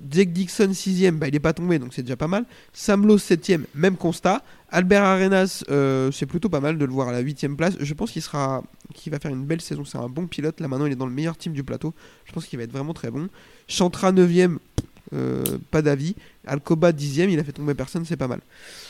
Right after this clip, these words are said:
Euh, je ferai juste un petit mot. Alors, sur Darren Binder, je suis d'accord avec toi. Il a fait une course, un week-end plutôt intéressant, donc à voir. Et sur, euh, Barry Baltus, qui fait un bon week-end aussi,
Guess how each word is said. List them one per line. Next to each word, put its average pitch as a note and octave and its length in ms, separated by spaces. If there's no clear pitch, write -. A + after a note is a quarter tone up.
Euh, C#3 680
je D3 60
ferai F#3 100
juste C4 220
un G#3+ 100
petit G3+ 160
mot. A#3 220
Alors, D3 300
sur D#3+ 420
Darren E3+ 240
Binder, F#3 220
je F#3 60
suis - 80
d'accord D3+ 260
avec D3+ 180
toi. C4 160
Il A3 80
a C3+ 100
fait C#3 140
une C#3+ 80
course, - 300
un D3 100
week-end D#3 240
plutôt - 160
intéressant, F3+ 400
donc D#3 260
à C#3+ 100
voir. E3+ 360
Et D3 160
sur, D3+ 400
euh, C3+ 320
Barry D#3 240
Baltus, A3 500
qui F3+ 1000
fait C3 420
un C3 140
bon F3 240
week-end F3 320
aussi, C#3+ 260